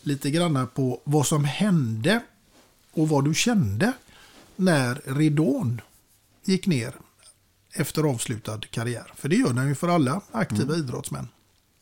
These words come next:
Speaker 1: Hur var det för dig där?
Speaker 2: Ja, det var skönt. Det var, det var verkligen skönt för att jag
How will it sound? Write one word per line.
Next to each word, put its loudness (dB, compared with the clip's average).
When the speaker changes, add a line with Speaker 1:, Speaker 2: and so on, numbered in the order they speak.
Speaker 1:
Hur 8
var 8
det 4
för 0
dig 2
där? -4
Speaker 2:
Ja, 2
det 0
var 4
skönt. -2
Det 2
var, 6
det 2
var 2
verkligen 0
skönt 0
för -2
att -4
jag 2